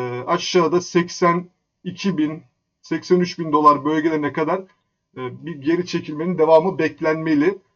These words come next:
Doksan bir bin sekiz yüz destek noktası olarak takip edilebilir. Peki olası tekrar yukarı yönlü hareketlerinde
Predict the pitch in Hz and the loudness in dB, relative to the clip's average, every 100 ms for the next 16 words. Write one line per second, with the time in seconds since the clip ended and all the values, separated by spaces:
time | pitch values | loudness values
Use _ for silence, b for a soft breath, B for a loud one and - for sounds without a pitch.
0 | _ 156 160 - 175 170 170 165 - 170 | _ -2 2 8 8 8 0 -2 -2 -4
1 | 175 160 151 190 - 135 156 - 175 175 | -2 -4 -2 -2 -4 -6 -4 0 0 -2
2 | 143 147 147 160 185 - 151 147 185 156 | -10 -6 0 0 0 0 -2 -2 -4 -4
3 | 147 175 156 160 143 123 190 190 202 208 | 2 4 4 2 -2 0 -2 -2 -4 -6
4 | _ _ _ _ 147 170 196 - 190 190 | _ _ _ _ 2 6 6 4 2 4
5 | 190 185 180 170 180 185 180 175 180 170 | 4 2 2 0 2 6 6 6 4 4
6 | 170 175 180 170 170 180 175 156 | 2 2 0 2 4 4 4 0